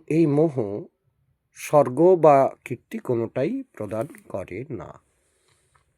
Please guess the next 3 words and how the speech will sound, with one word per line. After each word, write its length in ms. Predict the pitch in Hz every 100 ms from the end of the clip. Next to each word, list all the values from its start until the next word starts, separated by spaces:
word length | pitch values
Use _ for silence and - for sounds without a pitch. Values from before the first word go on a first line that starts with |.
| _ _ _ _ _ _ _
দেখুন 380 | 143 - 107 113 _ _ _ -
সুপ্রিয় 480 | 135 - 135 127 120
শ্রোতা, 540 | - 117 - 98 -